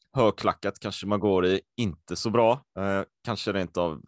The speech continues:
destruktivt väldigt dåligt. Och så fick jag också tänka på, du vet, jag tror det var i Kina på så här, eh, sextonhundratalet och däromkring att man,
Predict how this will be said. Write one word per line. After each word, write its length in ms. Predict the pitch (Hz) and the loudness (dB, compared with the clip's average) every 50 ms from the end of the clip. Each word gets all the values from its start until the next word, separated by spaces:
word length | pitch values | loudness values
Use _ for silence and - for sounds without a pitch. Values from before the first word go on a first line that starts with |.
| _ | _
destruktivt 760 | - 101 - - - - - 90 87 - - 95 87 80 - - | -6 -6 -6 -6 -10 -10 -8 -8 -8 -6 -4 -4 -4 -4 -6 -8
väldigt 420 | 85 80 101 85 73 73 73 - | -4 0 0 0 0 -2 -6 -6
dåligt. 440 | - 92 80 69 62 67 - - _ _ _ _ _ _ _ _ _ _ _ _ _ _ _ _ - | -6 -6 -4 -4 -4 -2 -4 -6 _ _ _ _ _ _ _ _ _ _ _ _ _ _ _ _ -10
Och 80 | 113 - | -8 -2
så 140 | - 113 - | -2 -2 0
fick 160 | - 107 110 | 0 0 0
jag 80 | 104 | 0
också 180 | - - - 95 | 0 0 -6 -6
tänka 340 | - 135 127 107 - 101 90 | -2 -2 -2 -2 -2 -4 -2
på, 160 | - - 98 | -2 -2 -2
du 80 | 98 98 | 0 0
vet, 260 | 87 80 - - - | 0 0 -2 -4 -8
jag 120 | 87 - | -6 -6
tror 140 | - 107 90 | -6 -8 -6
det 60 | 80 | -2
var 200 | 87 87 87 85 | 0 2 4 4
i 240 | 85 85 85 82 80 | 4 4 2 2 0
Kina 540 | - - - 113 92 78 76 78 80 85 - | 0 -2 -2 -2 -4 -6 -6 -6 -4 -4 -4
på 140 | - - - | -4 -6 -8
så 140 | - 139 | -2 0
här, 540 | 123 98 90 85 82 80 80 78 78 76 76 | 2 2 2 2 2 0 0 0 0 0 0
eh, 60 | 78 | -2
sextonhundratalet 1120 | 78 - - 101 - - - - 80 78 71 71 - - 71 65 64 55 57 60 _ _ - | -2 -4 -8 -10 -12 -12 -12 -10 -8 -6 -6 -6 -4 -4 -4 -4 -2 -4 -6 -8 _ _ -10
och 300 | 57 60 60 58 58 62 | -8 -6 -4 -4 -4 -2
däromkring 600 | - 82 73 67 69 67 - - 73 67 64 60 | -2 0 -2 -2 -2 -6 -8 -10 -10 -8 -8 -8
att 140 | 62 - - | -10 -10 -8
man, 320 | 71 69 67 65 64 62 | -6 -4 -4 -4 -6 -8